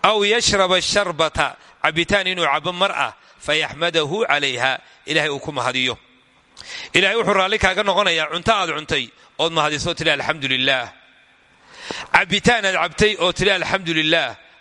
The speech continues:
Raallida Ilaahay meel fogba ma jirto. Timirta yara ugu soo horraysa, "الحمد لله" dheh, "إن الله سيكون راضيا عنك."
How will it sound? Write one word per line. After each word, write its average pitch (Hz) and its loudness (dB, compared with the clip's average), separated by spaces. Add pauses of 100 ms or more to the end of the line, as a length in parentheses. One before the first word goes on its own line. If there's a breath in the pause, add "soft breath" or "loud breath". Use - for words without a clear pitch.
Raallida 180 2
Ilaahay 170 0 (220 loud breath)
meel 165 -2
fogba 156 -4
ma 156 -2
jirto. 139 -4 (720 loud breath)
Timirta 190 4
yara 202 2
ugu 196 0
soo 202 4
horraysa, 151 -2 (380 loud breath)
"الحمد 175 2
لله" 165 4
dheh, 143 0 (400 loud breath)
"إن 165 2
الله 160 4
سيكون 160 -2
راضيا 156 2
عنك." 143 -2